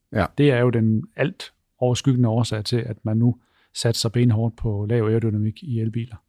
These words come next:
Speaker 1: Prøv at sige det, prøv at forklare det, Christian.
Speaker 2: Jamen, det handler jo simpelthen om, at, øh, hvis du kører over firs kilometer i timen,
Speaker 1: Ja.
Speaker 2: så tres procent af elmotorens power
Speaker 1: Tres procent?
Speaker 2: går til ren fremdrift på grund af luftmodstand.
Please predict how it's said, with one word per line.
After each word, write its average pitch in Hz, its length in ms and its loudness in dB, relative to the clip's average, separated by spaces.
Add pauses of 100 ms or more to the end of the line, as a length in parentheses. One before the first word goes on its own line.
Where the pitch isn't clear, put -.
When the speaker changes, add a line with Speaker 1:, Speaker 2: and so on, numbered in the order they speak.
(580)
Speaker 1:
Prøv 147 120 4
at 139 60 6
sige 151 220 4
det, 131 80 -2
prøv 147 120 6
at 127 80 2 (180)
forklare 139 280 4
det, 135 80 2
Christian. 117 360 0 (840)
Speaker 2:
Jamen, 120 140 0
det 113 100 2
handler 127 220 4
jo 120 60 2
simpelthen 127 340 6
om, 135 220 2
at, 113 220 -4
øh, 110 200 0
hvis 113 120 -2
du 123 100 -4
kører 139 300 6
over 147 320 4
firs 156 240 4
kilometer 139 280 4
i - 40 -4
timen, 139 440 2 (180)
Speaker 1:
Ja. 120 140 4 (280)
Speaker 2:
så 127 520 2
tres - 320 2
procent 147 520 0
af 131 80 0
elmotorens 123 880 0 (260)
power 123 280 0 (180)
Speaker 1:
Tres - 260 2
procent? 95 420 -2
Speaker 2:
går 123 360 0 (100)
til 127 300 2 (140)
ren 127 280 2 (220)
fremdrift 131 480 0 (120)
på - 60 -20
grund 127 180 4
af 117 80 4
luftmodstand. 117 480 -4